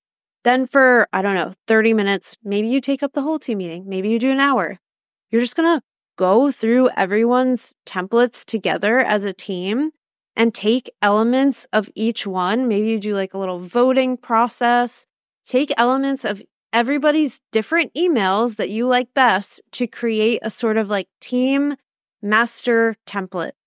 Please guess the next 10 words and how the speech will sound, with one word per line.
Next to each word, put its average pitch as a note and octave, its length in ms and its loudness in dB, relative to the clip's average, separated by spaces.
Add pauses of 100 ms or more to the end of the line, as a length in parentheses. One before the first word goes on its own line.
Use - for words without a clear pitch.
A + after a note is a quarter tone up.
(180)
for - 240 -6
each G#3+ 240 -2
situation. G3 800 -8 (460)
You B3 220 4
have C4+ 220 2
just G#3 340 -2
created F#3+ 720 -4 (440)
impact. - 640 -4 (180)
And A3+ 140 2
you've A3+ 160 2